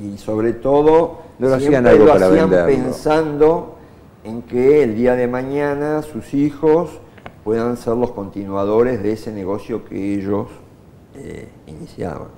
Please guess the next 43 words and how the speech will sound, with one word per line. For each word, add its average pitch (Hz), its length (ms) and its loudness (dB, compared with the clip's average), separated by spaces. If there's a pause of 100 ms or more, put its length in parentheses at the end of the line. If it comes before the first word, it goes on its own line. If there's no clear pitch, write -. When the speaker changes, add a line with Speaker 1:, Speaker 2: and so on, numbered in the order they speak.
(360)
Speaker 2:
Y 107 80 0
de 123 120 6
esa 143 120 -2
Speaker 1:
Eh, - 20 -4
Speaker 2:
familia, 156 560 2
Speaker 1:
bajo 110 120 4
Speaker 2:
obviamente, 123 260 4
Speaker 1:
esa - 140 6
Speaker 2:
vos 113 200 4
tenés, 101 100 4
Speaker 1:
perspectiva 123 540 2
Speaker 2:
vos 101 80 0
Speaker 1:
ya 98 60 2
Speaker 2:
tenés, 104 160 2
Speaker 1:
lo 104 120 4
arran-, 95 240 -2
Speaker 2:
este, 80 300 -6
Speaker 1:
lo 82 320 -8
Speaker 2:
amigos, 95 600 -2
vos 92 180 0
tenés 92 180 -2
familiares 110 520 0
de 113 60 0
la 82 100 -4
familia 98 360 -2
que 82 80 -4
trajo 90 320 -2
él. 160 160 0 (2000)
Speaker 1:
Familia. 110 400 -4
Speaker 2:
Primos 92 260 -8
y 90 40 -14
demás. 139 320 -10
Speaker 1:
Obvio. 139 420 -2 (220)
Y 139 80 -8
bueno, 139 300 -6
mis 123 160 -14
primos, 185 500 -10 (440)
que - 80 -20
están 113 220 -12
instalados 104 540 -4
acá 104 160 -8
en 110 80 -10
Rosario, 90 560 -8